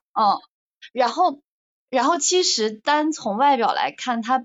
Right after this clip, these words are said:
Speaker 2: 并不是那种就是天生的美女，或者是特别精致的那种人，
Speaker 1: 对，
Speaker 2: 对吧？
Speaker 1: 对，是。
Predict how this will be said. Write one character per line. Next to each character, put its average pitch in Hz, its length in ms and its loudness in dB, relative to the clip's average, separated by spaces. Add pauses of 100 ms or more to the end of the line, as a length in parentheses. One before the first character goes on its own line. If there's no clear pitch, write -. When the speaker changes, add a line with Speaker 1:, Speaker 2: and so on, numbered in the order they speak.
Speaker 2:
并 294 200 0
不 220 100 -4
是 240 120 -4
那 247 120 0
种 180 200 -4
就 190 100 -2
是 208 140 -4
天 247 260 -2
生 254 160 2
的 240 80 2
美 175 220 0
女， 190 260 -2 (420)
或 262 140 2
者 - 60 2
是 233 180 0
特 240 140 -2
别 220 120 2
精 226 240 0
致 226 200 -2
的 156 80 -2
那 165 120 -2
种 143 140 -4
人， - 260 -8
Speaker 1:
对， 180 200 -4
Speaker 2:
对 190 100 -4
吧？ 185 120 -2
Speaker 1:
对， 175 280 -6
是。 - 340 -4